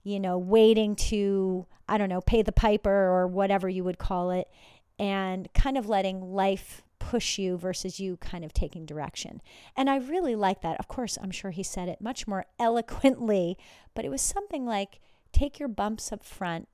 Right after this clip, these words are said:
so you are in control of your destiny." And that really resounds with me right now. As you know, or maybe you don't,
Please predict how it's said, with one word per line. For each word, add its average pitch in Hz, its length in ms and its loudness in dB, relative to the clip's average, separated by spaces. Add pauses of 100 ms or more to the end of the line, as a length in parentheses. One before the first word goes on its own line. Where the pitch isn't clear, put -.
(120)
so 185 500 -4
you 190 220 -6
are 185 220 -4
in 185 160 -8
control 175 540 -6
of 175 120 -10
your 170 100 -4
destiny." - 680 -8 (440)
And 254 140 4
that 269 140 2
really 330 560 0 (200)
resounds 190 800 -4
with 226 160 -6
me 190 180 -6
right 170 320 -6
now. 180 420 -2 (920)
As 226 260 0
you 233 80 0
know, 196 440 2
or 285 160 0
maybe 180 240 -4
you 175 100 -2
don't, 170 340 -4